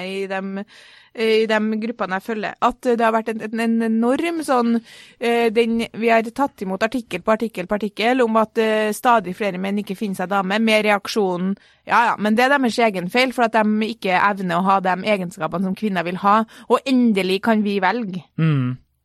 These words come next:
Speaker 1: Og så er det motsatt, og egentlig på en måte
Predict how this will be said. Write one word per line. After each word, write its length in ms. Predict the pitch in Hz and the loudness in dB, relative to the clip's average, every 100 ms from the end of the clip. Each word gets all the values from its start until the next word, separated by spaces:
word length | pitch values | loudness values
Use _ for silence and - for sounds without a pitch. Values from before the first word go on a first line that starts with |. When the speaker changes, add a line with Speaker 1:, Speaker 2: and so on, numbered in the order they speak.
| _ - | _ -8
Speaker 1:
Og 80 | 240 | -2
så 140 | 254 | 0
er 60 | 214 | 2
det 60 | 214 | 2
motsatt, 560 | 214 180 - 277 - - - - - - | 2 0 2 2 2 -8 -20 -20 -10 2
og 80 | 262 - | 2 4
egentlig 600 | 233 175 180 190 196 233 | 0 0 -2 -4 -4 -2
på 80 | 226 | 0
en 80 | 226 | 2
måte 460 | 233 233 175 185 | 2 2 2 2